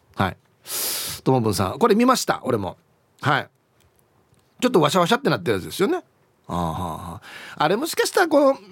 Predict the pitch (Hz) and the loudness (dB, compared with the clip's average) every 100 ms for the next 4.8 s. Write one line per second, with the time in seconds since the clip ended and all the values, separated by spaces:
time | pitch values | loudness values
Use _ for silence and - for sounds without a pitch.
0 | - _ 226 226 254 - 339 359 359 339 | -20 _ -8 -2 0 4 4 4 0 0
1 | - 254 185 175 - 175 208 202 196 214 | -2 4 4 2 -4 -2 0 0 0 -2
2 | - _ 220 214 226 180 247 247 240 156 | -2 _ 2 2 0 0 0 2 2 2
3 | 143 170 226 254 240 - - 139 - 127 | 2 2 2 0 -2 -2 -2 0 0 -2
4 | - 120 104 87 - 113 101 | -2 -2 -2 -4 -8 -6 -6